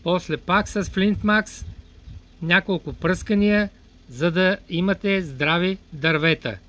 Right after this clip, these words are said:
Същевременно е необходимо и да подхранвате дръвчетата, особено ако са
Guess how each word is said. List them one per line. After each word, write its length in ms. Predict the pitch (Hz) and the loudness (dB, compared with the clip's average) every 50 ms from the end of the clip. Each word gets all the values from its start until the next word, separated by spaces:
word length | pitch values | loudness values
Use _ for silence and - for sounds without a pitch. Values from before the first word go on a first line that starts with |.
| - - - - - - - - - - - - - - - - | -20 -20 -20 -20 -20 -20 -20 -20 -20 -20 -20 -20 -20 -20 -20 -14
Същевременно 840 | - - 147 - - 151 135 135 151 156 165 185 202 214 226 233 - - | -8 -6 -6 -4 -2 -2 0 2 2 2 4 2 2 2 0 0 -2 -2
е 120 | 170 156 | -2 0
необходимо 760 | 151 147 147 127 - - 147 123 131 156 180 196 208 226 226 208 - - - - - - - - - - - - - - - - - - - - - - - - - - - - - | 0 0 0 -2 -4 -6 -8 -4 0 2 2 4 2 2 0 -2 -8 -18 -20 -20 -20 -20 -20 -20 -20 -18 -20 -20 -20 -20 -20 -20 -20 -20 -20 -20 -20 -20 -20 -20 -20 -18 -10 -2 2
и 160 | 185 208 202 | 4 4 4
да 120 | 190 202 | 4 2
подхранвате 920 | 175 - 170 156 - - 165 180 190 196 202 208 - - 220 208 202 196 - - - - - | 0 0 -4 -4 -2 0 0 2 2 2 2 0 0 0 0 0 0 -2 -4 -12 -20 -18 -12
дръвчетата, 720 | 139 139 147 135 - - 175 170 214 208 175 - 208 220 - | -6 -6 -6 -6 -4 -2 -2 -2 -2 -4 -6 -4 -4 -4 -4
особено 580 | 165 139 - - 180 180 175 190 180 175 165 160 | -6 -6 -2 0 0 0 2 2 0 0 0 0
ако 180 | 147 - - | -2 -4 -8
са 280 | 123 - - 143 135 120 | -10 -4 -2 -2 -2 -4